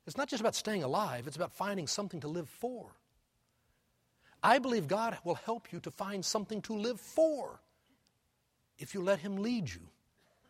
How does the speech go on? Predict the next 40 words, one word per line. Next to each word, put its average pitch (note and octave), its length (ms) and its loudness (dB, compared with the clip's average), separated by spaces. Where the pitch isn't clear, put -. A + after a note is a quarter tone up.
into G3+ 440 -4
the G3 160 0
unknown. F#3 580 -2
But D3+ 80 2
it C#3 40 -2
may D#3 140 4
require F3 320 -2
you C3 100 -6
to G#2+ 80 -6
do C#3 120 -2
the A2+ 100 -4
hard C#3+ 260 -4
thing. A3+ 340 -8
You D#3 80 -2
know, C#3 40 2
this C3 120 2
past D3 280 6
summer, B2 240 4
I, B2 200 2
I - 40 2
read B2+ 200 2
so C#3 200 4
many B2+ 140 2
different B2+ 300 -2
books, G#2 280 -4
but B2+ 160 -8
one E3+ 140 2
of G#3 40 2
the F3+ 80 4
books E3 240 0
I E3+ 60 6
read A#2 280 0
was A#2+ 100 -2
by A#2+ 120 4
Richard B2 380 -2
Paul B2 300 2
Evans. F#2 380 -6
It - 60 -20
was A#2+ 100 -6
entitled B2+ 440 0